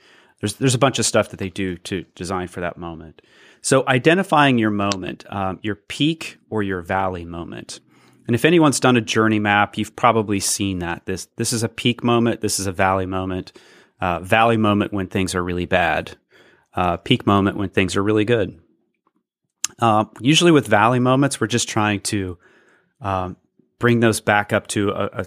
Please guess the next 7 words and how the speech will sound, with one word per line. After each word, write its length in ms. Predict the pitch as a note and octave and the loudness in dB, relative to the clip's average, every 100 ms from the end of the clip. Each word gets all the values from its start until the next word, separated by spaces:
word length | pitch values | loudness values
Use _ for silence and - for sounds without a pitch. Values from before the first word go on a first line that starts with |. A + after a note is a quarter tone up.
| _ | _
kind 140 | - | -8
of 60 | F#2 | -4
a 60 | F2+ | -2
satisfactory 800 | - G#2 F#2+ - F#2+ - G2+ F#2 | 2 2 2 0 -2 0 -2 -2
line 400 | F#2 F#2+ F#2+ - | -2 -2 -2 -4
at 220 | F#2+ F2 | -8 -6
least. 440 | F#2 B2+ - - | -4 -2 -4 -8